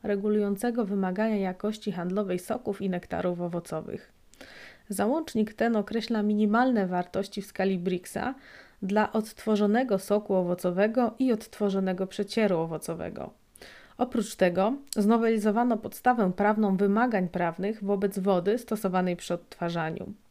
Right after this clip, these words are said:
Obecnie są one określone przepisami rozporządzenia z dnia siódmego grudnia dwa tysiące siedemnaście w sprawie jakości wody przeznaczonej do spożycia przez ludzi.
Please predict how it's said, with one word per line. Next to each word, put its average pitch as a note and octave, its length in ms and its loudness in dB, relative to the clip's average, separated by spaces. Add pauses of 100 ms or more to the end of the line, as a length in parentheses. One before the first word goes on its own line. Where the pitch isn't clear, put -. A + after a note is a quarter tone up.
(640)
Obecnie A#3+ 420 2
są A#3 200 0
one G3 200 2
określone G#3 520 -2
przepisami G3+ 640 -2
rozporządzenia G3 840 2
z E3+ 60 -8
dnia G3+ 220 0
siódmego G3 500 2
grudnia G#3 420 2
dwa F#3+ 220 0
tysiące F#3+ 420 -6
siedemnaście F3+ 840 -4 (340)
w - 60 -18
sprawie C4 540 4
jakości G3+ 600 0
wody F#3 260 2
przeznaczonej F#3 680 -2
do F3 100 -2
spożycia F3 460 -4
przez E3+ 260 -8
ludzi. D#3+ 400 -8